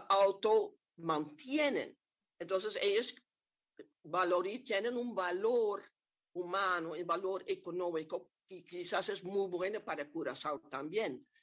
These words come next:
Entonces, lo más lógico es, lógico es que el gobierno, junto con los O N Gs que están trabajando para este grupo, eh, sin derechos, que vamos a, a, a, a llegar a un plan de integración.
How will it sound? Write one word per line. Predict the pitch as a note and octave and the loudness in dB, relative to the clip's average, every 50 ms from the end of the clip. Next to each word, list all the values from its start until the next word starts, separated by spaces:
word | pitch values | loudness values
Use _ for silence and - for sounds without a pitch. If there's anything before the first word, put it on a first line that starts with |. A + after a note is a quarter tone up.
| _ _ | _ _
Entonces, | D#3+ D#3 - F#3 - G3 F3 | -8 -6 -4 -4 -2 0 0
lo | E3+ E3 F#3 | 0 0 4
más | G3 G3+ A3+ A#3 | 4 4 4 4
lógico | A#3+ B3 B3+ B3+ B3 C#4 D#4 B3 B3+ C4+ B3 G3+ | 4 4 4 4 2 0 -4 -6 -6 -6 -6 -4
es, | F#3 F#3+ G#3 G3 - - - - _ _ | -2 -2 -2 -2 -4 -6 -10 -14 _ _
lógico | F3 F#3 A3 A3 A3+ C4+ - - A3+ F#3 E3 | 0 2 2 2 2 -2 -4 -4 -2 -2 0
es | D#3 D#3 D#3+ D#3+ - - _ _ _ _ _ _ _ _ _ | 0 0 -2 -4 -8 -14 _ _ _ _ _ _ _ _ _
que | - E3+ D#3 | -2 -2 -2
el | D#3 | -2
gobierno, | D#3 - A#3 A3 A#3 A3 G3+ F#3+ F3+ F3+ F#3 F#3 F3+ F3 F#3 A3 | -2 -2 -2 0 2 4 4 4 4 2 0 -2 -2 -2 -2 -4
junto | - - - A#3 B3 B3 - C#4 - | -8 -10 -10 -8 -8 -8 -8 -10 -6
con | - A3 G3 F#3 | -4 -2 0 0
los | E3+ E3 - - _ _ | 0 -2 -4 -8 _ _
O | F#3+ F3+ F#3 F#3 | -2 2 4 4
N | F#3 F#3+ F#3+ F#3+ | 4 4 2 0
Gs | F3+ - D#3 D3 D3 - - | -2 -4 -6 -6 -6 -6 -6
que | D#3 | -6
están | - - - A3+ C#4+ D4 | -6 -6 -4 -4 -4 -2
trabajando | D4+ A#3 G3+ E3+ E3+ E3+ - E3+ F3 F3 F3 F3 F3 F3 - _ _ - - _ _ _ _ | -2 0 2 0 0 0 0 -2 0 0 0 -2 -2 -4 -8 _ _ -20 -20 _ _ _ _
para | - F3 E3 | 0 2 4
este | D#3+ E3 D#3+ E3 F3+ | 2 2 2 -2 -4
grupo, | E3+ F3 F#3 G3 F3+ D3+ D3 D3 D3+ D#3+ D#3 D3+ - - _ _ _ _ _ | -2 0 2 2 2 2 2 2 2 4 2 2 0 -8 _ _ _ _ _
eh, | D#3+ D#3+ - - - _ _ | -4 -4 -4 -6 -10 _ _
sin | - - - G3 F3+ | -12 -8 -6 -4 0
derechos, | E3+ F3 F3 E3+ D#3 D3 D3 D3 - - D#3 E3+ E3+ - - _ _ _ _ _ _ _ - | 0 2 4 4 2 2 0 -4 -6 -8 -6 -8 -8 -12 -16 _ _ _ _ _ _ _ -4
que | - G3+ | -2 0
vamos | D#3 D#3 D#3+ F#3+ A3 A#3 A3+ C4 | 2 2 4 4 4 2 2 2
a, | G#3 G#3 G3+ G3 | 2 2 2 0
a, | G3 - - - _ D#3+ E3+ F3+ F3+ E3+ - - | -2 -4 -8 -10 _ -4 -4 -4 -4 -4 -4 -4
a, | F3+ F3 E3+ F3 - _ _ _ | -2 -2 -4 -6 -10 _ _ _
a | F3 E3+ C#3+ C#3 D3+ - | -6 -6 -6 -6 -8 -12
llegar | - D3 D#3 F#3 F#3 F#3+ F#3 F3+ - - | -4 0 2 2 4 4 2 2 2 2
a | |
un | F3+ F#3 G#3 A#3+ - - | 2 2 0 0 -4 -2
plan | C#4 C4 F#3+ E3+ E3 F3+ G#3+ A3 D#3+ | 0 2 4 4 4 2 -2 -4 -4
de | - - - | -6 -4 -2
integración. | - G#3+ A#3 A#3+ - A3+ D#3+ - D3+ C3 G#2+ - - - C#3 A2 G#2 G#2+ | -2 -2 -2 -2 -4 -8 -8 -8 -10 -10 -10 -10 -10 -10 -10 -10 -12 -16